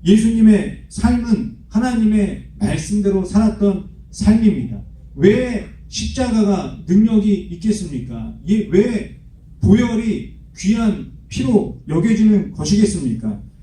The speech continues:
하나님 아버지의 말씀대로 예수님이 십자가를 향해서 걸어가셨기 때문에 십자가에 능력이 있는 것입니다. 하나님의 말씀에 순종하셔서 예수님이 화목 제물이 되어 주셨기 때문에 예수님의 피가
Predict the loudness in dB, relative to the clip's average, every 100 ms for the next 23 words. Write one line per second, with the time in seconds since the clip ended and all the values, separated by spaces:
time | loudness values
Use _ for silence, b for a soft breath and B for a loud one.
0 | 2 4 6 4 4 2 0 0 -2 -6
1 | -6 -6 -8 -6 -6 -6 -8 -14 -20 -16
2 | -8 -6 -6 -8 -10 -10 -12 -14 -14 -10
3 | -8 -4 0 4 4 4 0 -10 -4 2
4 | 4 4 4 0 -4 -2 2 4 2 0
5 | -2 -2 0 2 2 2 -2 -14 -18 -10
6 | -10 -4 -4 -2 0 0 -2 -12 -6 2
7 | 4 4 0 2 4 2 -2 -4 -4 -6
8 | -14 -20 -20 2 4 6 4 4 4 4
9 | 4 2 2 2 2 4 4 2 0 -4
10 | -6 -10 -16 -6 2 2 4 4 4 2
11 | 0 -10 -20 -2 0 2 0 -2 2 4
12 | 6 4 2 0 2 4 2 -2 0 0
13 | 2 2 0 0 0 -2 -6 -18 -20 0
14 | 2 2 -4 -6 -2 0 -2 -4 -4 -2
15 | 0 -4 -6